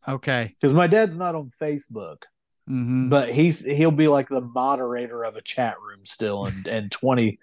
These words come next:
Speaker 2: twenty-one
Speaker 1: <laughs>
Speaker 2: or, or twenty twenty-three. I don't know what year is it, apparently.
Speaker 1: Uh,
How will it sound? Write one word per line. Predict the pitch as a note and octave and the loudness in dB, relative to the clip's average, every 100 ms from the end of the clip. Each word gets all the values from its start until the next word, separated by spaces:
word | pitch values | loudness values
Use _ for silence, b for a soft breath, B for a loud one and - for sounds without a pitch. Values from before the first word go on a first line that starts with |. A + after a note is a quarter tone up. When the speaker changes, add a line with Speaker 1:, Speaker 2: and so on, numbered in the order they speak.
| _ - | _ -2
Speaker 2:
twenty-one | B2+ A2+ G#2+ G#2 G2 D4 - | 0 0 -2 -2 0 -2 0
Speaker 1:
<laughs> | D4 - - | 0 0 0
Speaker 2:
or, | D4 - C3 - | -2 -2 -6 0
or | A#2+ | 0
twenty | D3 C#3+ | 2 2
twenty-three. | - - C3+ - D3 | 2 2 2 4 4
I | C3+ | 4
don't | C3 C3 | 2 -2
know | |
what | B2+ A#2 | -4 -6
year | A2+ A2 | -10 -14
is | - | -18
it, | - - | -14 -6
apparently. | A2+ G#2+ | -4 -4
Speaker 1:
Uh, | G#2 | -8